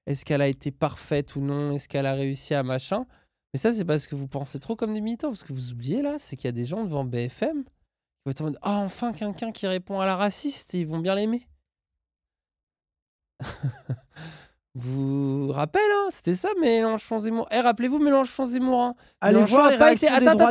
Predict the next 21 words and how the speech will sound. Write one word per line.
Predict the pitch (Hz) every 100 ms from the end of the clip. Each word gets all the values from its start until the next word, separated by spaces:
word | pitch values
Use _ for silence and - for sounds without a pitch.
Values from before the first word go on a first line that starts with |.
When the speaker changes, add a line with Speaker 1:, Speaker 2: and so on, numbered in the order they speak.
| 330
Speaker 2:
droitards. | 247
Speaker 1:
attends, | 220
attends. | 294
Speaker 2:
Tiens, | - 131
regarde. | 123 135 135 139
Speaker 1:
Attends, | 175 190 170 _ _ -
Mélenchon | 175 226 247 240 - 240
Zemmour, | 247 262 262
rappelle | 196 196 277 277
que | -
Mélenchon | 226 220 214 208 208 190
Zemmour, | 190 202 202 - _ _ -
Mélenchon | 165 170 -
a | 208
pas | - 147
été | 135
très | - 190
bon | 240 359
ce | -
soir-là, | 302 262 240
hein. | 240